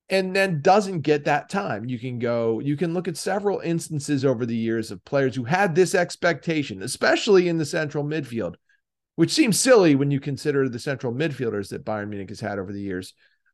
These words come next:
But you can look at several players who had an expectation of consistent playing time that did not get it. Some were Brazo acquisitions, some were not. Renato Sanchez, Corentin Tolisso,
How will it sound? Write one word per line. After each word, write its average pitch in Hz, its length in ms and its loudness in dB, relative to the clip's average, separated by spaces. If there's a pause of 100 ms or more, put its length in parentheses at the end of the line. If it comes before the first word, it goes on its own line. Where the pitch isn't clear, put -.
(260)
But 156 120 -4
you 185 100 -2
can 180 220 2
look 220 180 0
at 175 120 -2
several 165 340 0
players 156 400 -2
who 139 120 -2
had 160 240 0
an 170 100 -6
expectation 139 720 -4
of 107 80 -14
consistent 123 540 -8
playing 107 280 -8
time 98 260 -8
that 98 140 -12
did 104 140 -10
not 85 280 -8
get 160 180 0
it. - 180 -2 (240)
Some 220 220 0
were 202 120 2
Brazo 165 480 4
acquisitions, 131 580 -4
some 113 160 -6
were 131 60 -8
not. 113 340 -2
Renato 110 300 -2
Sanchez, 110 640 -4
Corentin 113 480 -8
Tolisso, 135 600 -2